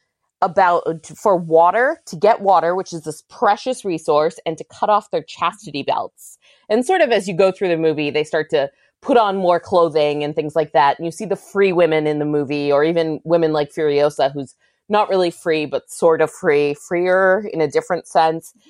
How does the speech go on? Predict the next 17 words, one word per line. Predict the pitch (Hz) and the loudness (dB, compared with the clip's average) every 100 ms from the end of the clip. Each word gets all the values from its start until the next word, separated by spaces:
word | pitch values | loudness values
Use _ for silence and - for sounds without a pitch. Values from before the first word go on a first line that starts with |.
| _ - | _ -18
She, | - 196 170 160 | -4 -2 -2 0
th-, | 214 202 | 0 -2
she's | - 233 240 - | -6 -6 -6 -2
dressed | 254 247 247 | 2 2 2
differently. | 247 240 247 208 220 | 0 0 -2 0 0
So | 226 208 185 | 2 4 4
I | 175 | 4
think | 254 254 - _ _ | 0 -4 -8 _ _
that | 160 254 226 | 2 2 6
really | 247 214 | 6 4
flipped | - 175 | 2 -2
it | 175 | 0
on | 147 135 | 0 0
its | 139 | -2
head | 160 131 | -2 -2
for | - 120 | -4 -10
me. | 87 73 | -8 -10